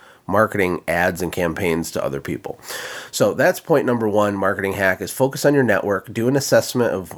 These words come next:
who you know now, but put it in a list. Put it, like, write it down. When's the last time you reached out to the,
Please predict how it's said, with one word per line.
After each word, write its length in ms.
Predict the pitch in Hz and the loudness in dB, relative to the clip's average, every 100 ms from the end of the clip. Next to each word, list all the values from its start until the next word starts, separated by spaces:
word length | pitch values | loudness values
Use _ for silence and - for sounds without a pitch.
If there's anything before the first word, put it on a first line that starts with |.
| - | -8
who 160 | 117 | -4
you 120 | 131 | 0
know 240 | 127 113 120 | 0 2 2
now, 460 | 117 87 76 90 - - - - - | 2 0 0 -4 -8 -20 -20 -12 -6
but 160 | 98 | -6
put 160 | - 156 | 2 2
it 120 | 170 | 4
in 80 | 143 | 2
a 60 | |
list. 580 | 113 107 80 - - - | 2 0 -2 -4 -8 -12
Put 180 | - 143 | -2 0
it, 140 | 165 | 0
like, 100 | 101 95 | -2 -4
write 320 | 92 110 160 | 0 2 4
it 140 | 160 | 2
down. 440 | 110 113 90 52 - | 2 -2 -2 -6 -4
When's 220 | 110 123 | -2 2
the 60 | 143 | 4
last 220 | 139 131 | 4 4
time 160 | 127 | 2
you 80 | 123 | 4
reached 340 | 117 117 - 120 | 2 0 0 0
out 380 | 95 73 - | 0 0 -4
to 80 | - | -8
the, 260 | 92 85 | -4 -6